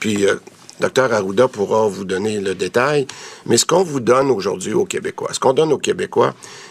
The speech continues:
c'est un guide pour, euh, encadrer les rassemblements. La santé publique demande toutefois de limiter nos contacts et si on veut continuer de contrôler le virus.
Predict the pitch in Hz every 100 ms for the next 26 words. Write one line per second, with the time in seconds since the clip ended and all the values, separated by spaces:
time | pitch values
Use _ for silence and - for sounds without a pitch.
0 | - - 131 127 127 123 110 110 139 147
1 | 110 92 104 104 98 - - - - 120
2 | 117 110 98 98 120 107 98 95 - 92
3 | 92 85 92 - - - - - - 120
4 | 117 - - 131 131 147 147 127 104 135
5 | 90 107 110 110 110 - - - 117 107
6 | - - - - - - 104 117 117 -
7 | 131 117 98 101 95 117 120 - - -
8 | 104 - - 123 98 110 107 107 104 -
9 | 107 110 98 95 104 - 98 98 95 92
10 | 92 - -